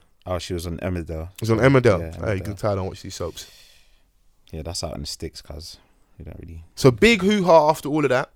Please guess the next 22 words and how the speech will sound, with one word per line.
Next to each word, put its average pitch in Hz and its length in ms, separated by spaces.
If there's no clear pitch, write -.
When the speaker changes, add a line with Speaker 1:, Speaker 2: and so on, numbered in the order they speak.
Speaker 2:
Goes 139 220
in 127 60
the 123 40
diary 117 340
room, 110 380
goes 127 200
to 120 100
complain, 117 580
and 101 100
tries 147 220
to 123 100
paint 143 380
it 95 100
like 110 300
he 127 300
was 104 320
abusive, 107 760
it 98 80
was 98 140
domestic 98 460
violence. 104 720
Speaker 1:
Mm-hmm. 101 160